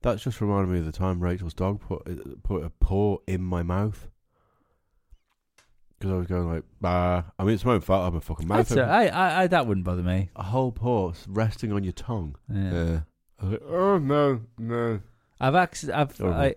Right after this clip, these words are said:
Speaker 2: I've got, I've got baby poo on my hand and then gone to wipe my lip or something like that. And gone,
Speaker 1: Oh, God.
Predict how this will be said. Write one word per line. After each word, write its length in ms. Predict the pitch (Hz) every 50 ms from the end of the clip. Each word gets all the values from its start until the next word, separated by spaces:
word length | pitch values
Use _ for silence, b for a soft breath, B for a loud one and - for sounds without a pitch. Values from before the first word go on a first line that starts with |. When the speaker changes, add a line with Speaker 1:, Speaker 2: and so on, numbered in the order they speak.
| - -
Speaker 2:
I've 160 | 131 135 127
got, 320 | - 165 160 143 - - b b b b b b b b b -
I've 180 | 123 131 127 -
got 180 | 160 147 98
baby 280 | - 120 117 123 127 120
poo 260 | 107 - 113 107 101
on 80 | 95 92
my 100 | 90 85
hand 400 | 90 90 85 85 87 90 85 - -
and 200 | 87 92 92 95
then 180 | 92 95 95
gone 220 | 95 95 92 92 92
to 80 | - 92
wipe 200 | 92 92 - -
my 100 | 80 92
lip 260 | 92 95 92 - -
or 100 | 101 95
something 240 | - - - 69 71
like 80 | 78
that. 100 | 87 87
And 100 | 80 78
gone, 100 | 78 -
Speaker 1:
Oh, 80 | 120 120
God. 320 | 95 90 87 87 85 82